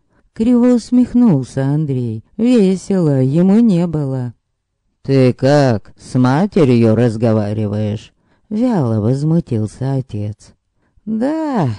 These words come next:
ничего я плохого не имею в виду, и вы оба это прекрасно понимаете».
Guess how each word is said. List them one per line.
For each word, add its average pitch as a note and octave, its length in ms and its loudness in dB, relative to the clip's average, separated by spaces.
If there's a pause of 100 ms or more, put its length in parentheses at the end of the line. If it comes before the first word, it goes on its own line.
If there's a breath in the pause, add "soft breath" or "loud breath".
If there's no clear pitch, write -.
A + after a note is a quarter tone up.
ничего C3 560 0
я A2 220 0
плохого G#3 480 -2
не A#2 320 0
имею G#2+ 420 -2
в - 20 -10
виду, G#2 500 -8 (200)
и B3+ 100 -4
вы B3+ 400 4
оба A#2+ 140 0
это D3+ 340 0
прекрасно F3 600 -2
понимаете». G#2 1040 -6